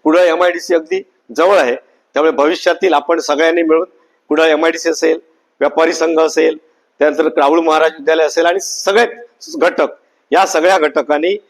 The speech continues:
या संकल्पनेचं मनापासून स्वागत केलं पाहिजे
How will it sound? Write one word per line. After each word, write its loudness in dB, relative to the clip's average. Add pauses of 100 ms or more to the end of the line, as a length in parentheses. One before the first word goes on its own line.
(180)
या 4
संकल्पनेचं 0
मनापासून -2
स्वागत 0
केलं -2
पाहिजे -6